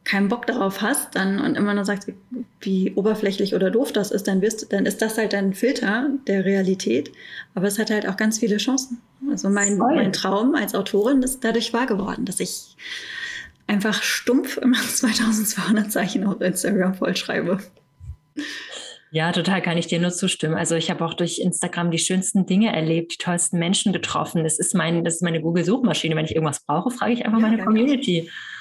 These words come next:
Speaker 2: Das ist das Beste. Ähm, ja.
Speaker 1: Ja.
Speaker 2: Ich würde zum Schluss super gerne noch wissen, wenn du den Frauen und Yogalehrerinnen hier in der Community was mitgeben könntest aus deiner Erfahrung, was wäre das?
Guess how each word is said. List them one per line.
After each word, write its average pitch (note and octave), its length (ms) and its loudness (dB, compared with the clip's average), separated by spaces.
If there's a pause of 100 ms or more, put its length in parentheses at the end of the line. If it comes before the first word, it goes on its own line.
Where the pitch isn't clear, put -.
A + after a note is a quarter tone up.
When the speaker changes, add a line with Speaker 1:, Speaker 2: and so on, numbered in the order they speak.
(240)
Speaker 2:
Das B3 160 0
ist - 80 0
das A#3+ 160 0
Beste. F#3 600 0 (160)
Ähm, F#3+ 480 4 (120)
ja. G#3+ 280 -2 (160)
Speaker 1:
Ja. G3+ 100 -6 (1160)
Speaker 2:
Ich - 160 0
würde G#3 180 2
zum G#3 140 2
Schluss G3+ 240 0
super G#3+ 240 2
gerne F3+ 240 2
noch E3+ 180 0
wissen, F#3 540 2 (360)
wenn A3 300 4
du A3+ 360 4 (380)
den G3+ 200 2
Frauen G3 360 0
und F#3+ 140 2
Yogalehrerinnen F#3+ 600 2
hier F#3+ 120 4
in F#3 80 4
der F3+ 80 2
Community F#3+ 540 2
was E3+ 160 -2
mitgeben F3+ 380 0
könntest E3 500 -2
aus E3+ 120 -4
deiner E3+ 180 0
Erfahrung, E3 720 0 (460)
was F#3+ 260 -2
wäre E3+ 240 0
das? - 440 -2